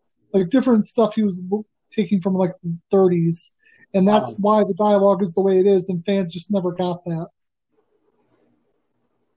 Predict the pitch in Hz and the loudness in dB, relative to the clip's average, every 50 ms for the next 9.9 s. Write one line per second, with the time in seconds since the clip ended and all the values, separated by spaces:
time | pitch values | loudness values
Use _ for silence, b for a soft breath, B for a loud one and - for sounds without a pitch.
0 | _ _ _ _ _ _ _ _ _ _ _ _ _ _ _ _ _ _ _ _ | _ _ _ _ _ _ _ _ _ _ _ _ _ _ _ _ _ _ _ _
1 | 208 208 226 226 220 226 - 277 233 220 - - - 330 320 - 269 233 220 - | 2 4 6 6 4 4 2 -2 -4 -4 -2 -2 0 0 2 2 2 2 2 2
2 | - 233 220 220 214 202 214 226 269 247 254 262 262 - 254 202 233 196 247 226 | 0 0 2 2 4 4 4 4 2 2 0 -2 -2 -4 -2 -2 -2 0 0 -2
3 | 214 220 208 202 180 185 214 226 220 208 190 190 196 185 - - - - 202 190 | -2 -2 -2 -2 -2 0 0 2 2 2 0 0 -2 -2 -4 -6 -6 -4 -4 -4
4 | 185 185 175 175 165 180 185 185 170 156 160 165 - _ _ _ _ _ _ _ | -4 -4 -6 -6 -8 -8 -8 -6 -8 -8 -8 -10 -12 _ _ _ _ _ _ _
5 | _ _ _ _ _ _ _ _ _ _ _ _ _ _ _ _ _ _ _ _ | _ _ _ _ _ _ _ _ _ _ _ _ _ _ _ _ _ _ _ _
6 | _ _ _ - 170 185 185 185 185 180 175 147 135 - _ _ - 170 190 220 | _ _ _ -2 0 0 0 0 0 0 -2 -6 -10 -14 _ _ -6 -2 -2 0
7 | 233 226 247 220 196 185 185 180 170 151 131 113 117 123 135 135 135 - - - | 0 0 0 0 2 2 0 2 2 0 0 0 -2 -4 -4 -6 -8 -10 -12 -10
8 | - 151 151 190 202 196 175 - - - 139 139 143 143 143 135 143 143 135 123 | -10 -8 -6 -4 -6 -6 -6 -8 -8 -4 -4 -2 0 0 0 0 0 -2 -4 -4
9 | 117 117 120 120 120 120 120 123 120 - - 131 120 120 123 120 117 - | -4 -4 -6 -6 -4 -4 -4 -4 -4 -4 -4 -4 -2 -2 -2 -2 -4 -8